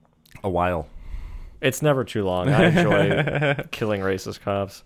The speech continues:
Speaker 1: Right. <laughs> We've reached, we've somehow entered a different area of inappropriateness than I thought we were gonna go with the podcast.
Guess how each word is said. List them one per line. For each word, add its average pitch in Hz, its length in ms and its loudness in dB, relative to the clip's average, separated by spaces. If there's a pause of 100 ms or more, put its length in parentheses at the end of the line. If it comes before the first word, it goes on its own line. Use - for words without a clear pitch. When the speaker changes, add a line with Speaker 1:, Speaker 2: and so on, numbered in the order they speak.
(140)
Speaker 1:
Right. 80 240 -8 (1700)
<laughs> 160 500 -2
We've 120 200 0
reached, 147 380 -4
we've 104 360 -6
somehow 131 380 0
entered 110 260 -2
a 98 80 2
different 101 500 0
area 98 300 4
of 90 100 -2
inappropriateness 127 840 4
than - 180 4
I 120 120 2
thought 110 160 2
we 117 60 0
were 107 120 0
gonna 101 160 -2
go 95 180 0
with 98 160 -6
the 82 60 -6
podcast. 80 340 -4